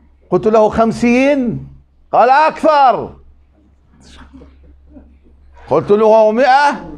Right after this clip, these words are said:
قال: "قريب من مائة." فقابلته السنة التالية في معرض الك-، "إيه، ما أبو دجانة؟" قال: "مائة وخمسة."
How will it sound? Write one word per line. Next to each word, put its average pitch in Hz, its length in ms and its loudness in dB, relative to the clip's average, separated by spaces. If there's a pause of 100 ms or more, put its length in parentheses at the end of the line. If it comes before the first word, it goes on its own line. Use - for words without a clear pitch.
(800)
قال: 170 360 0
"قريب 160 440 -2
من 143 320 -2
مائة." 127 260 -2 (2250)
فقابلته 190 720 0
السنة 208 320 0
التالية 165 640 2
في 175 240 -2
معرض 165 360 0
الك-، 143 180 -4
"إيه، 226 400 2
ما 262 280 2
أبو 277 120 -2
دجانة؟" 277 400 0
قال: 147 280 -6
"مائة 196 240 2
وخمسة." 190 680 -2